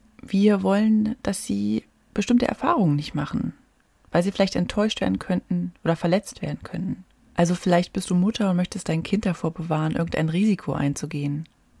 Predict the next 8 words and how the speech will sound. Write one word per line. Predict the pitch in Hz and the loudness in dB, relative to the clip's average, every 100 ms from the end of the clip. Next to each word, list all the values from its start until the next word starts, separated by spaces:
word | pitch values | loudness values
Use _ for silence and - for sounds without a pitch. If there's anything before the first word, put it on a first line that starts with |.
| _ | _
Oder | 160 165 | 2 2
du | 170 | 4
möchtest | 170 - - | 0 0 0
deine | 147 151 | 2 4
beste | 151 - - | 2 -2 -6
Freundin | - - 147 180 175 | -2 4 6 6 4
davor | 156 151 - 151 | 2 -2 -2 -2
bewahren, | 151 151 151 151 147 | 0 2 2 2 0